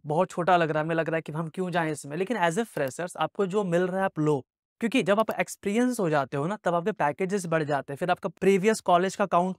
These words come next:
नहीं देखा जाता, फिर देखा जाता है कि आपने इंडस्ट्री में कितने साल पैर टिकाए हैं, कितना काम किया है, क्या काम किया है, जो कि आपके लिए बहुत प्लस पॉइंट है। अभी हमारे पास फियर क्या रहता है, भैया हम tier three से हैं, tier two से, tier four से, ठीक है।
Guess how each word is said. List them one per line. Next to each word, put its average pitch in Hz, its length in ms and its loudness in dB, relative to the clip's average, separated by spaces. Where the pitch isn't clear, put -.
नहीं 208 100 -4
देखा 170 220 -2
जाता, 147 200 0
फिर 185 160 -2
देखा 185 240 -2
जाता 180 140 0
है 190 60 -4
कि 190 100 -2
आपने 190 220 -2
इंडस्ट्री 175 380 -2
में 185 80 -6
कितने 180 260 -8
साल 180 200 0
पैर 147 220 0
टिकाए 156 360 -6
हैं, 190 120 -8
कितना 175 300 -4
काम 160 300 -4
किया 180 200 -2
है, 202 80 -4
क्या 156 240 -2
काम 143 280 -6
किया 131 200 -10
है, - 60 -16
जो 202 120 4
कि 220 120 2
आपके 160 260 2
लिए 185 100 2
बहुत 165 220 0
प्लस 170 220 -2
पॉइंट 175 300 -4
है। 165 80 -10
अभी 185 140 4
हमारे 226 220 2
पास 233 200 -4
फियर 196 280 0
क्या 190 140 2
रहता 185 160 -2
है, 170 40 -8
भैया 180 160 -2
हम 180 80 -8
tier 151 260 0
three 160 220 -6
से 165 120 -8
हैं, 160 120 -4
tier 147 300 -2
two 156 140 -6
से, 175 120 0
tier 151 300 0
four 185 200 0
से, 135 140 -10
ठीक 262 200 0
है। 135 80 -6